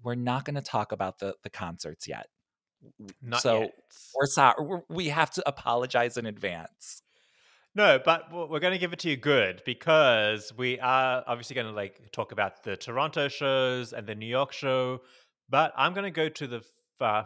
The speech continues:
Speaker 2: Friday show, the final show. So we'll give you, like, not only discuss snippets from social media, I'll give you firsthand accounts and recaps <laughs> of what I experienced. So we'll put that all together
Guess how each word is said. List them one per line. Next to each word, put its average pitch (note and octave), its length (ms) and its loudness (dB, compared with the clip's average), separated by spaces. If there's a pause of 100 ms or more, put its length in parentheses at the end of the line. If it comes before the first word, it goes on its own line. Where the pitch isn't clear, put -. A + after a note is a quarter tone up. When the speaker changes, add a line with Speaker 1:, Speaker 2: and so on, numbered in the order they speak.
(140)
Speaker 2:
Friday A#2+ 300 4
show, C3 220 2
the G2 120 -6
final A2 320 0
show. C3 560 2
So - 200 -6
we'll B2 280 -8
give D#3 240 -6
you, B2+ 480 -8 (100)
like, G#2+ 180 -8
not C3+ 160 -6
only B2 360 -8 (120)
discuss - 600 -10 (220)
snippets C#3+ 400 -10
from A2 180 -12
social A#2 320 -8
media, A2+ 400 -2 (280)
I'll A2+ 120 -8
give C3 180 -12
you A#2 80 -14
firsthand G#2+ 600 -6 (320)
accounts - 460 -4
and A2 120 -12
recaps - 500 -8
<laughs> - 80 -10
of C3 80 -12
what A2+ 140 0
I G#2+ 60 4
experienced. G#2 840 -6 (200)
So C3 140 -10
we'll A#2 260 -10 (180)
put D#3 140 -10
that C#3 120 -4
all C3+ 120 -4
together A2+ 480 -2